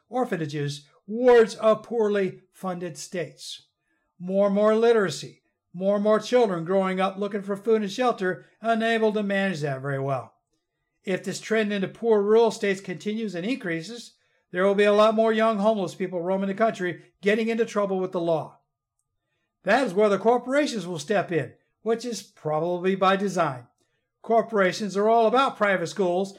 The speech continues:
and for-profit prisons, prisons and anything related to bring them more profits. They don't care about teachers and administrators in public schools,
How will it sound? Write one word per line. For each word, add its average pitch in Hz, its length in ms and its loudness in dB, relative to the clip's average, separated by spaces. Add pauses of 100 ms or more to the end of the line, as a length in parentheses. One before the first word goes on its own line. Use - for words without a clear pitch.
(120)
and 220 100 -8
for-profit 220 640 0
prisons, 170 580 -2 (440)
prisons 180 500 -2
and 220 240 -6
anything 254 340 -2
related 202 480 2
to 165 60 -10
bring 196 220 -4
them 214 160 -2
more 208 180 0
profits. 226 640 -4 (640)
They 180 160 4
don't 269 160 4
care 233 160 6
about 185 300 2
teachers 180 440 -8
and 175 100 -8
administrators 165 600 -4
in 156 80 -8
public 151 320 -6
schools, 160 440 -10